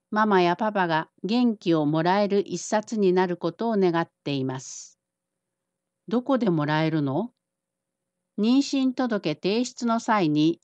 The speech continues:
ネウボランド大東で母子手帳と一緒にお渡しします。配布は十二月以降からになります。使い方。ご自身の好みでカスタマイズができます。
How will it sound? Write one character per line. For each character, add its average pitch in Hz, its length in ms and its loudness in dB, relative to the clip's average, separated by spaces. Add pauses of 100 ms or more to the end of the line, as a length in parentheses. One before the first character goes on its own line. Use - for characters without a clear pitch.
ネ 170 200 2
ウ 247 160 0
ボ 247 140 0
ラ 240 160 2
ン 196 100 0
ド 151 160 -2
大 170 220 0
東 202 380 -2
で 170 220 0 (340)
母 175 140 2
子 - 140 -6
手 233 160 0
帳 196 260 0
と 160 180 -2
一 175 120 0
緒 - 240 -4
に 233 260 0
お 160 60 -4
渡 180 280 2
し 180 200 -6
し - 160 -4
ま 143 160 0
す。 - 280 -16 (580)
配 240 260 0
布 254 100 -6
は 226 220 2
十 196 280 -2
二 269 140 2
月 254 320 -2
以 247 140 -4
降 185 240 0
か 170 140 -2
ら 160 120 0
に 147 160 0
な 135 100 -4
り 135 140 -4
ま 131 160 -6
す。 - 400 -20 (1040)
使 208 320 -2
い 190 80 0
方。 160 480 -6 (1040)
ご 180 100 2
自 220 120 0
身 233 260 0
の 175 180 2
好 202 140 -4 (100)
み 185 160 2
で 151 140 -2
カ 196 180 -4
ス - 80 -14
タ 247 140 0
マ 247 180 2
イ 240 60 0
ズ 185 100 -4
が 156 140 0
で 147 120 -4
き 151 160 -4
ま 147 140 0
す。 - 280 -18